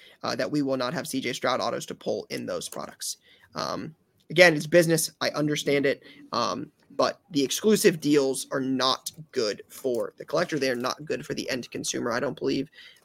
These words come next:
Um, so no C J Stroud autos in either of those products, I don't think does any of us any good.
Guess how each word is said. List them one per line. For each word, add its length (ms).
Um, 400
so 260
no 200
C 220
J 160
Stroud 300
autos 260
in 60
either 340
of 80
those 160
products, 380
I 40
don't 160
think 220
does 300
any 200
of 200
us 480
any 280
good. 300